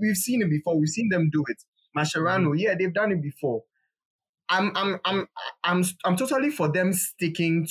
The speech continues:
Speaker 1: to their culture and grooming these guys. 'Cause sincerely, losing three guys, three strong guys, Van Dijk, Gomez,
Speaker 2: Mm.
Speaker 1: Matip, is, is, is
Speaker 2: Mm.
Speaker 1: tough. But you going
Speaker 2: Yeah.
Speaker 1: in to go and buy more players means when they are fit again, what happens to those guys? Do they become like,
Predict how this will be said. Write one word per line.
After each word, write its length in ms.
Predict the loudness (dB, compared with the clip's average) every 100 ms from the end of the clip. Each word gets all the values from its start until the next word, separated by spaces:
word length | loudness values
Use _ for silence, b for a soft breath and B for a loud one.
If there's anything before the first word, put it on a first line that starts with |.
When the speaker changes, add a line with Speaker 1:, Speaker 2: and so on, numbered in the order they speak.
| -4
Speaker 1:
to 120 | -2
their 240 | 0 -2 0
culture 540 | 0 0 0 0 0 0
and 220 | 0 0
grooming 300 | 2 2 2
these 180 | 0 0
guys. 240 | 0 -2
'Cause 220 | -2 -2 0
sincerely, 540 | -2 0 0 0 0
losing 440 | 0 0 0 -2 -2
three 380 | -2 0 2
guys, 380 | 2 0 0 -4 -2
three 360 | 0 2 0 -4
strong 320 | -4 -2 0
guys, 240 | 0 -2 -2
Van 180 | -4 0
Dijk, 320 | 0 -2 -4
Gomez, 340 | -4 -2 -2
Speaker 2:
Mm. 60 | -4
Speaker 1:
Matip, 320 | -6 -8 -12 -20 _ _ _ _ _ -2
is, 220 | -2 0
is, 220 | 0 -2 -2
is 140 | -4
Speaker 2:
Mm. 100 | -2
Speaker 1:
tough. 180 | -2 -4 -6 _ b b b
But 160 | -2 0
you 180 | 2 2
going 260 | 2 2 2
Speaker 2:
Yeah. 80 | 0
Speaker 1:
in 80 | 0
to 100 | 0
go 100 | 2
and 160 | 0
buy 160 | 0 2
more 280 | 2 2 0
players 540 | -2 -2 0 -2 -6 -12 -2
means 360 | 2 2 2 0
when 240 | 0 0
they 120 | 0
are 100 | 0
fit 240 | 0 -2 -2
again, 360 | -2 -2 -2 -2
what 160 | 0
happens 340 | 0 0 -2 -2
to 60 | -6
those 220 | -6 -4
guys? 380 | -4 -6 -8 -18 _ _ -2
Do 60 | 0
they 120 | 0
become 360 | -2 -2 -2 0
like, 260 | 0 -2